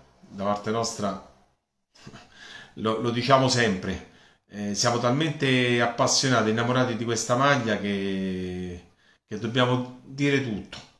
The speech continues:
del bene e del male, ed è giusto che sia così, ma questo serve adesso per puntare già. Io, domenica è importante la partita con l'Udinese, ragazzi. Cioè, domenica dobbiamo portare a casa un risultato positivo.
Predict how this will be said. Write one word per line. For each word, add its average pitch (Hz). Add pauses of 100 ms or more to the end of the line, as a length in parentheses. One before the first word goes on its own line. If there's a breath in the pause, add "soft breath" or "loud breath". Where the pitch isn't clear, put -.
(120)
del 113
bene 143
e -
del 120
male, 95
ed 110
è 123
giusto 127
che 110
sia 107
così, 92 (220 loud breath)
ma 113
questo 139
serve 120
adesso 120
per 123 (680 loud breath)
puntare 117
già. 113 (760 loud breath)
Io, 127
domenica 147
è -
importante 120
la 101
partita 101
con 95
l'Udinese, 95
ragazzi. 110 (440)
Cioè, -
domenica 120
dobbiamo 131
portare 131
a 131
casa 170
un 113
risultato 117
positivo. 104